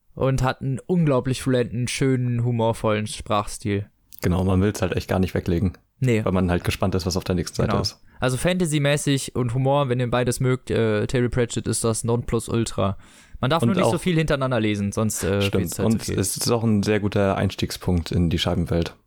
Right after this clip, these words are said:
Speaker 1: Ja, genau. Gevatter Tod ist sehr gut, wenn, äh, es gibt zwar diese Grundprinzipien und normalerweise erklärt er sowieso diese Grundprinzipien ganz am Anfang des, äh, von
Speaker 2: Ja.
Speaker 1: Einsteigerromanen eh nochmal alles.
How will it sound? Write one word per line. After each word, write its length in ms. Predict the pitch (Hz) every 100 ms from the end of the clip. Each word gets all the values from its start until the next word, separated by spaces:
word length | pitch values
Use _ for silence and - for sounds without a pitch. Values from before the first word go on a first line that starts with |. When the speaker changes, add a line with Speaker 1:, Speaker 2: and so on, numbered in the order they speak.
| _ _ -
Speaker 1:
Ja, 200 | 147 127
genau. 340 | 113 120 107
Gevatter 340 | 110 123 143 139
Tod 180 | 135 123
ist 80 | 127
sehr 100 | 120
gut, 220 | 156 147
wenn, 320 | 131 127 117
äh, 380 | - 120 120 113
es 160 | 117 -
gibt 160 | 147
zwar 100 | -
diese 180 | 127 120
Grundprinzipien 800 | 127 180 - 170 165 175 175 160
und 180 | 131 123
normalerweise 600 | 131 135 147 135 127 123
erklärt 340 | - 147 135
er 80 | 127
sowieso 320 | 123 120 131
diese 240 | 131 117
Grundprinzipien 680 | 113 123 120 131 - 120 120
ganz 180 | 117 117
am 100 | 117
Anfang 400 | 101 120 123 117
des, 220 | 107 -
äh, 480 | - 110 113 107 -
von 160 | - 104
Speaker 2:
Ja. 60 | 110
Speaker 1:
Einsteigerromanen 840 | 127 - 120 113 113 113 117 113
eh 140 | 127
nochmal 440 | 123 - 104 104 98
alles. 440 | 113 123 127